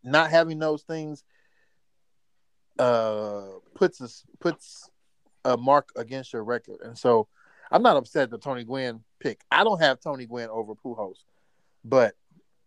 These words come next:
I can see why someone would put Tony Gwynn that high 'cause he, I mean, he was a hit machine. But all that being said, I think I got Pujols in the top ten. I don't have him in the top five. I got,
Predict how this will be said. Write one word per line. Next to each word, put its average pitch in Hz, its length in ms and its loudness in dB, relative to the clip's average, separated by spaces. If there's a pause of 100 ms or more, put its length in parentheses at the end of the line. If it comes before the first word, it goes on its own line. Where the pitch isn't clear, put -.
(120)
I 170 100 4
can 127 160 -8
see 151 200 -6
why 120 180 2
someone 117 380 -8
would 101 160 -16
put 117 240 0
Tony 107 240 -8
Gwynn 104 260 -4
that 92 120 -10
high 110 200 0
'cause 98 180 -14
he, 117 200 -4
I 113 40 -6
mean, 117 160 -6
he 120 80 -6
was 110 120 -6
a 117 40 -8
hit 143 180 0
machine. 202 380 -8 (600)
But 170 400 4 (360)
all 170 160 6
that 180 160 0
being 151 180 -10
said, 139 380 -8 (800)
I 208 80 4
think 294 140 -6
I 262 40 0
got 226 180 -4 (160)
Pujols 185 380 -4
in 180 60 -12
the 147 100 -10
top - 300 -8
ten. 139 260 -16 (100)
I 147 60 -4
don't 180 100 -2
have 185 120 0
him 139 80 -10
in 123 100 -10
the - 60 -20
top 117 180 -6
five. 98 220 -14 (1200)
I 165 80 2
got, 185 300 4